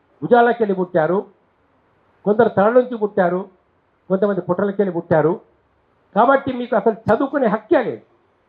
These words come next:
You have no right. శూద్రులు వేదం చదవకూడదు, చదివితే నాలుక కోసేయాలా?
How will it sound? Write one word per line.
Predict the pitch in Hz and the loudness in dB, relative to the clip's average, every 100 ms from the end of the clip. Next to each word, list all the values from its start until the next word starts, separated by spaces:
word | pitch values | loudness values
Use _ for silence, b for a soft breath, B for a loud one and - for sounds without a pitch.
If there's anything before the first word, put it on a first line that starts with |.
| _ _ _ _ _ _ _ 185 | _ _ _ _ _ _ _ 2
You | 214 | 2
have | 214 233 | 4 4
no | 277 254 | 4 4
right. | 269 269 - _ _ _ _ _ _ _ _ | 0 -2 -10 _ _ _ _ _ _ _ _
శూద్రులు | 226 269 208 226 247 | -2 -2 -4 -6 -2
వేదం | 247 214 214 226 226 | 0 2 2 0 0
చదవకూడదు, | 202 196 202 196 185 165 170 165 139 _ _ _ _ - | 0 0 0 0 0 0 -2 -2 -6 _ _ _ _ -2
చదివితే | 185 214 240 | 2 2 0
నాలుక | 185 185 202 180 | -2 -2 -2 -2
కోసేయాలా? | 170 170 165 143 135 127 113 | -2 -2 -2 0 0 0 -2